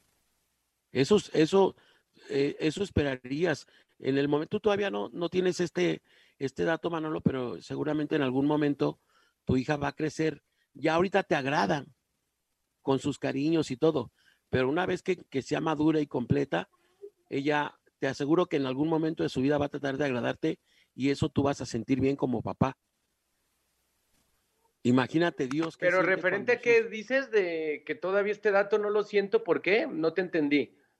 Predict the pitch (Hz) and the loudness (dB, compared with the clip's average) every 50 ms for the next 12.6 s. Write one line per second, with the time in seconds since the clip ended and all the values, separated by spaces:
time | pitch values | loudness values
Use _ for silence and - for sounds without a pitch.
0 | _ _ _ _ 151 151 147 - - 127 123 123 117 - 131 135 143 127 135 135 | _ _ _ _ -2 -2 -2 -4 -6 -10 -8 -8 -8 -8 -8 -8 -6 -6 -6 -2
1 | - 151 147 160 151 139 127 - - 135 139 151 147 131 117 76 85 139 131 - | 0 2 2 2 2 -2 -4 -8 -4 0 2 2 2 2 0 -4 -8 -12 -12 -10
2 | - - 135 127 151 151 147 - 185 175 160 156 131 - 143 135 131 131 135 135 | -6 -4 -4 0 0 0 0 0 0 0 0 -2 -2 -2 -4 -4 -2 -4 -4 -4
3 | 131 127 147 151 160 165 170 _ _ - - - - - - - - - - 156 | -4 0 0 0 0 0 -4 _ _ -20 -20 -16 -14 -12 -10 -10 -12 -6 0 2
4 | 143 151 147 135 151 156 139 - - 147 135 127 120 120 117 - - _ _ _ | 2 2 2 -2 -4 -6 -6 -4 -2 -2 0 0 0 -2 -4 -6 -10 _ _ _
5 | _ _ _ - 123 123 120 135 151 156 156 151 160 160 156 160 143 - 135 117 | _ _ _ -4 -4 -2 2 4 4 4 4 4 2 0 0 -2 -2 -4 -8 -8
6 | - 151 143 - 160 156 156 - - _ _ _ _ _ _ _ _ 131 127 123 | -8 -10 -6 -2 -2 -2 -2 -4 -8 _ _ _ _ _ _ _ _ -4 -4 -2
7 | - 127 127 127 127 127 127 127 143 175 190 170 135 123 - - - - _ _ | -2 -2 -2 0 -2 -2 -2 -2 -2 -2 0 0 0 -2 -4 -10 -20 -20 _ _
8 | - 120 143 156 - - 147 139 135 147 156 170 - - - _ _ _ 117 120 | -4 -2 0 0 0 0 0 2 2 2 2 2 -2 -6 -18 _ _ _ -6 -6
9 | 123 117 - 123 117 - 147 156 - _ 151 147 151 170 190 214 - _ _ _ | -6 -4 -4 -6 -4 -2 -4 -6 -2 _ -2 -2 -2 -4 -6 -6 -8 _ _ _
10 | _ _ _ _ _ _ - 120 131 143 147 135 117 - 117 113 110 107 110 113 | _ _ _ _ _ _ -4 0 2 2 2 0 0 -4 -4 -2 -2 -2 -2 0
11 | 113 143 170 156 123 - 120 117 113 113 117 135 131 127 123 127 127 131 - 135 | 0 0 0 -2 -2 -2 -2 -2 0 0 0 2 2 2 2 2 0 0 0 0
12 | 127 120 107 - 104 92 92 127 147 - - | 0 0 -2 -4 -6 -4 -4 -4 -6 -6 -8